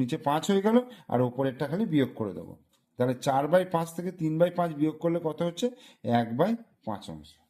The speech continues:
বোঝা গেল? এরপরে আমরা চলে আসছি একশো আঠেরো পাতায়, অর্থাৎ পরের পৃষ্ঠায়। দেখো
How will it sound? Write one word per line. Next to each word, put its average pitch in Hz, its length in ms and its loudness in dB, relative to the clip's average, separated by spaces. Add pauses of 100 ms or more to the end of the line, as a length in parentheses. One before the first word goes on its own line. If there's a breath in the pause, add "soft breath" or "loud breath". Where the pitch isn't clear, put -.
(800)
বোঝা 196 240 -4
গেল? 143 120 0 (420)
এরপরে 180 340 2
আমরা 185 280 4
চলে 147 160 4
আসছি 143 260 0 (420 soft breath)
একশো 151 440 -2 (280)
আঠেরো 175 280 2
পাতায়, 123 320 0
অর্থাৎ 180 280 -6
পরের 151 280 0
পৃষ্ঠায়। 110 380 -8
দেখো - 200 -14